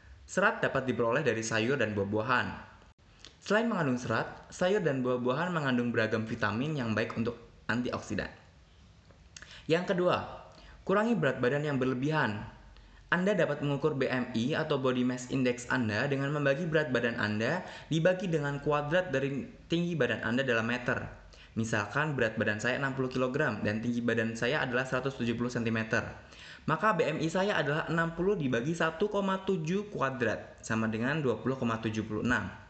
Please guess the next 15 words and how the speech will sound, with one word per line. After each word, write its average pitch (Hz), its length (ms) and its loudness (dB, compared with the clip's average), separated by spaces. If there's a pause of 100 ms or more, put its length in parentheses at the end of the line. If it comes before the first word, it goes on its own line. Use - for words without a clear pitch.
(500)
B 113 160 0
M 120 80 -2
I 151 160 0
yang 147 80 -2
normal 156 400 0
berkisar 151 480 0
dari 120 240 0
delapan 120 400 0
belas 135 160 2
koma 139 240 0
lima 170 400 0
sampai 143 320 -2
dua 131 80 0
puluh 139 240 -2
lima. 151 320 -2